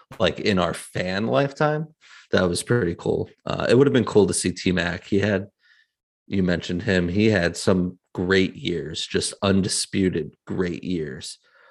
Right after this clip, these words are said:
where he was one of the best scorers in the league. It would have been cool to see him there.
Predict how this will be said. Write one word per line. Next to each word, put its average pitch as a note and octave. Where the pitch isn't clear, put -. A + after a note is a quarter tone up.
where F#2
he F#2+
was E2+
one F#2
of F2+
the F2
best F2
scorers F2
in F2+
the F2
league. D#2
It F2+
would F2+
have F2
been F2
cool F2
to -
see -
him -
there. F#2